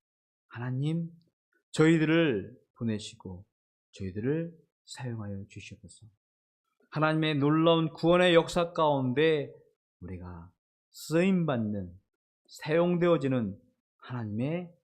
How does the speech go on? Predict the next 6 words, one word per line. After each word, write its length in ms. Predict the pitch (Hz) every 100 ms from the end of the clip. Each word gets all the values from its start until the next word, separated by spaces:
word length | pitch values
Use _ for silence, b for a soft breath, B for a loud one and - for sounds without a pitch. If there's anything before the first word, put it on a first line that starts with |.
| _ _ _
사람 400 | - 98 92 90
되기를 580 | 98 95 98 131 170 180 _ _
원합니다. 680 | 87 85 87 87 - 98 104 _ _ _ _ _ _ _ _ _ -
하나님, 380 | 110 117 120 117
이 40 |
시간 600 | 113 - 117 123 175